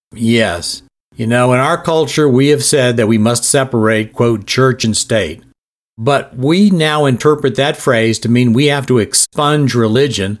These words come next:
especially Christianity, from our public institutions and our public square. But when we do that, we have not become religiously neutral. We have become religiously hostile. We have replaced religious tolerance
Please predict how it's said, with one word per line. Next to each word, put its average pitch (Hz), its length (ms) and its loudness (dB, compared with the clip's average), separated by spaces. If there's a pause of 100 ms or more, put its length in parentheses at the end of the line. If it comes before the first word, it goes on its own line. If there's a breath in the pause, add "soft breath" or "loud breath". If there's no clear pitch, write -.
especially 147 500 -2
Christianity, 131 920 -2 (340)
from 127 140 2
our 120 100 0
public 135 400 0
institutions 131 760 0
and 110 120 0
our 110 100 0
public 113 380 -2
square. 113 480 -2 (380)
But 156 100 2
when 156 180 2
we 156 120 2
do 220 240 4
that, 127 420 0
we 185 200 2
have 175 140 -2
not 175 340 0
become 127 600 0
religiously 117 1000 0
neutral. 107 680 0 (180)
We 151 140 2
have 151 180 0
become 143 380 0
religiously 127 840 0
hostile. 120 720 -4 (420)
We 185 140 2
have 202 160 0
replaced 170 720 0
religious 117 460 2
tolerance 120 760 -2